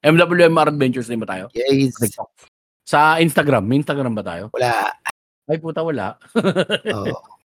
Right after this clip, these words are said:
Speaker 1: Wala pala tayong Instagram. Ah, yun, sa TikTok lang. Tapos ito. As yung mga personal na socials na namin nila, Maki Maki.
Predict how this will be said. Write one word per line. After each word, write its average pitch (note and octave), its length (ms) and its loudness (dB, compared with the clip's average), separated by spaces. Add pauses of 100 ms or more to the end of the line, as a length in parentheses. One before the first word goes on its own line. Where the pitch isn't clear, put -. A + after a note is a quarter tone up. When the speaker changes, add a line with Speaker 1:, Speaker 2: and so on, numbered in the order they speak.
(380)
Speaker 1:
Wala C#3+ 240 0
pala D3 240 -2
tayong C#3+ 320 -2
Instagram. B2+ 1200 -2 (500)
Ah, B2 680 2
yun, D3+ 240 2
sa C3+ 80 -2
TikTok C#3 320 -6
lang. G#2 240 -6
Tapos G#2+ 260 -10
ito. G2 300 -10 (340)
As - 220 -6
yung D3+ 160 2
mga D3 180 6 (1000)
personal C#3+ 400 0
na C#3 160 -2
socials B2 400 -6
na G#2+ 160 -4
namin G2+ 240 -6
nila, G#2 240 -4
Maki G2 640 -10
Maki. F2 720 -14